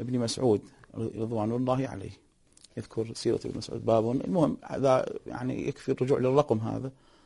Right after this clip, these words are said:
تسعة آلاف ومئتين وثلاثة وستين. المهم هذه الرواية: "عن أبي عبيدة قال: كان ابن مسعود لا يصلي"، أو قال: "لا يسجد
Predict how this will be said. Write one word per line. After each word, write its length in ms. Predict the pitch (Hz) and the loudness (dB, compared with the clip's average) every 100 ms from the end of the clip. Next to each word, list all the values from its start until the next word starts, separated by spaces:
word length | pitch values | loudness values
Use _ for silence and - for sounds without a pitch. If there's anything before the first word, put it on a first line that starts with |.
| _ | _
تسعة 340 | - 135 - 117 | -8 -6 2 6
آلاف 240 | 131 151 | 6 4
ومئتين 400 | 120 120 113 143 | 0 -2 0 0
وثلاثة 300 | 143 139 117 | 2 0 -2
وستين. 380 | 113 - - 113 - _ _ _ _ _ - - | -2 -6 -10 -14 -14 _ _ _ _ _ -20 -2
المهم 260 | 180 160 131 - | 4 4 4 0
هذه 300 | 139 151 117 | 8 8 8
الرواية: 280 | 110 107 104 | 4 2 2
"عن 180 | 107 143 | 4 4
أبي 280 | 160 151 147 | 6 6 8
عبيدة 480 | 131 135 127 127 127 - | 8 6 6 2 -4 2
قال: 240 | 135 123 101 - _ _ _ _ - - - _ _ _ - | 6 8 6 -4 _ _ _ _ -20 -20 -20 _ _ _ 2
كان 340 | 156 170 165 | 6 8 8
ابن 300 | 135 120 120 | 6 2 2
مسعود 800 | 127 127 120 - - 156 165 160 160 160 156 147 - - | 4 4 2 2 4 6 6 6 6 6 4 2 -2 -6
لا 400 | 139 147 165 180 | 2 6 8 8
يصلي"، 1120 | 180 170 151 151 147 143 147 143 147 147 139 - - | 8 8 8 6 6 4 4 4 6 4 2 0 6
أو 380 | 143 160 165 160 | 10 10 8 4
قال: 280 | - 127 123 | 6 8 8
"لا 480 | 123 120 127 165 175 | 6 8 10 10 10
يسجد 800 | 170 160 143 139 156 156 160 160 | 10 8 8 4 6 8 6 4